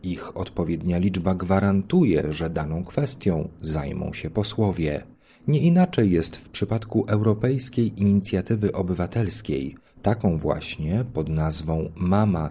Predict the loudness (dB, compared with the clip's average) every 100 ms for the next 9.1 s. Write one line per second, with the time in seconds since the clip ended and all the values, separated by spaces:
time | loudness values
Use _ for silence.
0 | -6 -8 -8 -8 -10 -10 -2 -2 0 -4
1 | -4 -8 -8 -2 0 2 0 0 0 0
2 | 2 0 0 -2 -4 -4 -2 0 2 0
3 | -2 -2 -2 0 0 -2 -2 0 2 4
4 | 2 2 0 -2 -4 -4 2 2 2 -2
5 | -2 -2 -2 -2 -4 -4 -10 _ -8 -2
6 | -2 -2 -2 0 -2 -2 -2 -2 0 2
7 | 2 2 0 0 -2 0 0 0 -4 0
8 | 2 0 -2 -2 0 0 0 0 -2 -4